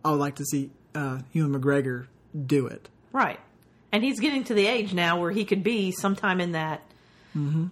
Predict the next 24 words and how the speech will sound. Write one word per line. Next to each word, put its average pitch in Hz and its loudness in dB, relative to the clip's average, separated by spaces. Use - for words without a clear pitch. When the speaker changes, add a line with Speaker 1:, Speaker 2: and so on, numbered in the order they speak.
Speaker 2:
thirty-year 196 4
time 247 -2
frame. 156 -4
And 214 4
I 214 4
also, 208 2
I 202 2
think 277 -2
it 233 2
was 185 0
part 208 0
of 190 -4
that, 160 0
um, 156 -4
the, 139 0
uh, 151 -2
article 233 2
I 160 2
was 160 -4
reading 160 -2
about 160 -2
the 156 0
Easter 220 0
eggs, 147 -4